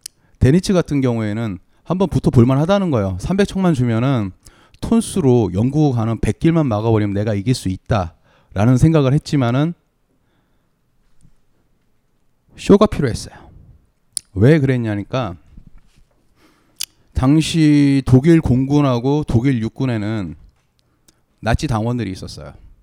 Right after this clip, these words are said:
이런 거죠.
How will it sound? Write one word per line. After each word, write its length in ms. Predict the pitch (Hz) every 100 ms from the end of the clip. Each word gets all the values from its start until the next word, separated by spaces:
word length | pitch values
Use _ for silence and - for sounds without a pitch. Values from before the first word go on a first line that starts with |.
| _ _ _ _ _ _ _ _ _ _ _ _ _ _ _ _ _ _ _
이런 300 | 131 113 165
거죠. 380 | 139 104 117 90